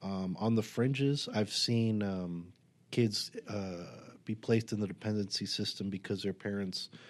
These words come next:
uh, wouldn't get 'em dia-, diabetic medication. Um, and I, and I learned quite a bit. I, I had no idea how serious, you know, diabetes was, especially with a child, um, and how important it is to regulate that. So, uh,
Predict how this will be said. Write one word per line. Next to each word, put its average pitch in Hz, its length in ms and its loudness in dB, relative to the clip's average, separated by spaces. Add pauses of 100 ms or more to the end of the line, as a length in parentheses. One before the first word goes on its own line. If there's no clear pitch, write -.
(380)
uh, 98 160 -4
wouldn't 107 260 2
get 104 140 4
'em 98 140 0
dia-, 95 300 0 (100)
diabetic 104 560 2
medication. - 560 -4 (760)
Um, 82 340 -8
and 87 140 -8
I, 90 40 -10
and 92 340 -6
I 98 60 -6
learned 107 320 4
quite 110 220 4
a 98 60 4
bit. 110 240 6
I, 90 180 0
I 98 60 0
had 95 220 0
no 101 200 4
idea 101 300 2
how 98 160 -2
serious, 104 880 0
you 92 140 -6
know, 87 280 -6 (100)
diabetes 98 680 0
was, 90 520 0
especially - 420 -2
with 92 180 -2
a 92 40 -6
child, 107 580 -2 (640)
um, 87 580 -4
and 90 420 -6 (180)
how 107 140 0
important 101 440 2
it - 20 0
is 92 100 -2
to - 120 -6
regulate 101 560 2
that. - 240 -12 (260)
So, 98 500 -2
uh, 104 140 -6